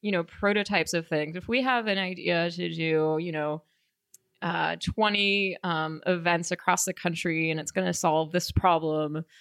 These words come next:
um, you know, start with, like, one really tiny event with, like, ten people. And so it's, I think, and then you're gonna learn. And even if, you know, part of that, you know, isn't as successful as you wanted it to be, what you can do is look at it and say, "You know what?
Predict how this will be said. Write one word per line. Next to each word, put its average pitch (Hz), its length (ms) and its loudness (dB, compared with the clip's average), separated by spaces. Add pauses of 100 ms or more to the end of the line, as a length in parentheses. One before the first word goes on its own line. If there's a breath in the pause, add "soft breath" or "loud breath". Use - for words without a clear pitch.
(360 soft breath)
um, 165 400 6
you 202 200 4
know, 175 100 0
start 226 300 2
with, 214 120 -4
like, 196 100 0
one 175 300 0
really 165 180 -2
tiny 170 380 0
event 160 260 0
with, 160 140 -4
like, 160 160 -4
ten 165 260 -6
people. 98 580 -2
And 170 200 -2
so 170 160 0
it's, 165 240 -4
I 190 40 -2
think, 190 220 -2
and 190 140 4
then 233 100 2
you're 240 100 0
gonna 196 160 0
learn. 170 580 2
And 170 600 2
even 202 260 2
if, 180 380 -4 (400 soft breath)
you 202 160 2
know, 175 160 6
part 180 300 2
of 175 100 0
that, 165 500 4
you 196 160 0
know, 165 280 4
isn't 185 260 4
as 175 160 2
successful 175 540 0
as 170 100 -2
you 170 80 2
wanted 240 300 2
it 175 80 0
to 175 160 -2
be, 165 320 2
what 165 200 0
you 170 100 -4
can 185 340 2
do 165 180 0
is 151 160 -4
look 170 240 2
at 147 160 4
it 147 140 0
and 165 120 -8
say, 165 200 0
"You 160 100 -2
know 180 80 2
what? 247 220 2